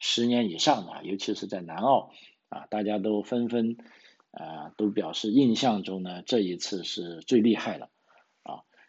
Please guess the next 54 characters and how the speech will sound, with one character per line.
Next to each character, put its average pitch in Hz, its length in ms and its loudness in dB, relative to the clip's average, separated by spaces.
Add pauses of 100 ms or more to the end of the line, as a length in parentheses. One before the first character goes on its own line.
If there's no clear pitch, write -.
(180)
呃， - 300 -14
所 - 180 -6
以 98 100 0
我 90 180 -8
觉 90 180 -10
得 95 160 -8
值 104 260 0
得 107 240 4
跟 98 300 -2
大 101 160 0
家， 92 180 -4
啊， 104 560 -8
分 117 220 0
享 73 280 -10
一 95 60 -18
下， 90 140 -12
就 95 120 -10
是 - 80 -12
说， 90 280 -10 (580)
包 113 100 0
括 113 160 0 (240)
在 113 320 2
此 - 300 -8
之 147 180 2
前 107 240 -2
的 92 120 -10
节 90 240 -10
目 92 160 -8
里， 85 160 -10
我 95 140 -4
也 110 140 0
一 113 60 -4
直 107 320 -2 (300)
非 120 160 -2
常 117 140 -4
很 82 280 -14
自 165 220 4
豪， - 420 -8
就 98 160 -12
是 - 60 -14
说， 90 340 -12 (760)
呃， 78 240 -16
南 87 160 -10
澳 139 240 10
啊， 85 220 -6
阿 110 120 -2
德 117 100 4
莱 107 200 2
德 101 260 -2
跟 101 240 -6
这 101 100 0
个 95 100 -2
悉 127 240 -2
尼， 110 400 2